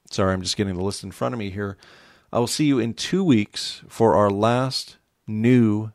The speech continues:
main feed episode of the season. Again, it will be holiday focused. And you never know, there might be one or two, uh, other hosts, co-hosts, who might show up for that episode. Wink, wink. And then our Patreon subscribers,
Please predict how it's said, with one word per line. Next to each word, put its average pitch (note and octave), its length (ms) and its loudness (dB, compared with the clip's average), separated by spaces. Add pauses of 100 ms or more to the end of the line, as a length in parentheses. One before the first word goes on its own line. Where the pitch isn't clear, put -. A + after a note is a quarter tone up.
main A2+ 400 0
feed B2+ 240 2
episode G#2 600 0
of A#2 140 0
the C3 80 -4
season. A2 480 -4
Again, G2+ 360 -2
it G2 140 0
will G2+ 140 2
be G2+ 140 0
holiday G#2+ 480 2
focused. A2 560 -6 (600)
And F#3+ 360 -2
you G3+ 100 2
never G#3 260 0
know, F3 380 0
there C#3+ 160 0
might C#3 300 -2
be C3+ 120 0
one B2 380 2
or B2 240 0
two, B2+ 640 -2 (100)
uh, G#2+ 300 -6
other G#2+ 240 2
hosts, - 680 -2 (140)
co-hosts, A#2 640 2
who A2 80 -8
might G2 220 -4
show G2+ 240 4
up F#2 100 0
for - 140 -4
that G2+ 100 0
episode. A2 460 -4
Wink, G2+ 260 -2
wink. C3+ 300 -2 (1500)
And C#3 100 0
then C#3+ 120 4
our C3 120 6
Patreon E3 520 4
subscribers, G#2 640 -2